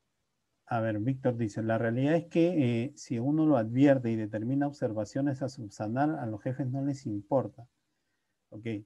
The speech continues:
Pues su clásica respuesta es, "No me pares mucho, el trabajo se puede manejar. Debería existir algo que nos ampare sin poner en riesgo nuestra continuidad.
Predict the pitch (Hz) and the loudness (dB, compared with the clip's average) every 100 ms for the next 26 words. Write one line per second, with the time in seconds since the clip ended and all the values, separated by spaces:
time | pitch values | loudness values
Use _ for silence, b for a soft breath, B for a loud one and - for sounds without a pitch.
0 | _ _ _ _ _ _ _ - - - | _ _ _ _ _ _ _ -12 -12 -2
1 | 131 139 135 123 104 - 131 131 131 135 | -2 0 -4 -4 -4 -2 -2 -2 -4 -4
2 | 156 _ - 123 101 127 135 131 139 135 | -8 _ -6 -6 -4 -4 -2 0 0 0
3 | 131 147 139 151 131 113 117 131 131 117 | 2 0 0 -4 -2 -2 -2 -4 -12 -10
4 | 120 123 123 110 101 120 110 110 107 107 | -6 -4 -4 -6 -6 -4 -4 -4 -4 -2
5 | 127 131 123 - 123 123 131 131 113 104 | -2 -2 -8 -4 -2 0 -2 -2 -4 -4
6 | 107 104 131 131 131 110 110 113 120 123 | -6 -2 -2 -2 -6 -6 -6 -4 -4 -4
7 | 139 131 131 120 123 120 139 131 131 113 | -2 0 0 -2 -4 -4 -6 -6 -4 -6
8 | 107 104 104 104 | -4 -4 -4 -6